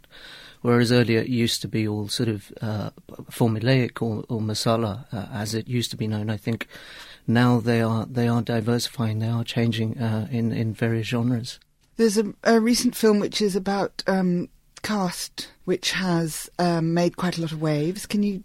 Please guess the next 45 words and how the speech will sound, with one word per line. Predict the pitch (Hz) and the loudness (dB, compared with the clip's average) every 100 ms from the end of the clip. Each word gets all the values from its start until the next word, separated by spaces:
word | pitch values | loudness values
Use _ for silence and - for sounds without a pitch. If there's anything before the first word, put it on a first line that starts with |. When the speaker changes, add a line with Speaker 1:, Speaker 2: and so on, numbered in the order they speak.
| - | -10
Speaker 2:
tell | - 190 | -6 -4
us | 180 - | -2 -2
a | |
little | 175 170 | -2 -2
bit | 170 160 | -4 -2
about | 143 - | 0 0
that | 202 | 0
one? | 131 | 2
Speaker 1:
Absolutely. | 135 127 120 | 2 2 0
That's | 131 131 - - | 0 0 -2 -2
a | 135 | -2
film | - 135 127 | 2 4 4
called | - 127 | 2 -2
Direction, | 120 120 117 - - 117 113 - | 0 -2 -2 -4 -2 -2 -2 -2
uh, | 117 113 | -2 0
which | 110 113 - | 0 -2 0
we | 123 | 0
released, | 117 110 117 110 - - | 0 0 0 -2 -4 -4
uh, | |
last | 117 110 107 - - | -2 -2 -4 -4 0
year | 127 117 98 | 2 2 -2
as, | - 110 - - | -4 -6 -6 -6
uh, | 120 | -8
at | - 107 - | -6 -6 -4
Reliance, | 110 107 117 104 - - | -4 0 0 -2 -4 -2
and | 117 110 | -2 -2
that's | 107 117 - | -2 -6 -2
exactly | 120 110 117 - - 117 | -2 0 -2 -2 -2 -2
the | 113 | -2
kind | - 120 113 | -4 -2 -2
of | |
film | - 120 110 | -2 -2 0
that, | 110 113 - - | -2 -4 -6 -4
uh, | 110 110 | -2 -2
we're | 113 | -4
talking | - 117 120 | -4 -4 -2
about, | 110 107 107 | -2 -6 -8
changing, | - 123 113 113 107 110 | -4 0 0 -2 -6 -6
um, | 107 104 - - - - | -6 -8 -14 -20 -20 -20
genres | - 120 110 110 107 | -4 -2 0 -2 -2
and, | 110 104 | -2 -4
and | 113 101 | -4 -6
changing | - 117 110 107 104 | -4 -4 -2 -4 -4
the | 110 101 | -4 -6
Indian, | 107 123 110 110 101 | -4 -2 -2 -4 -6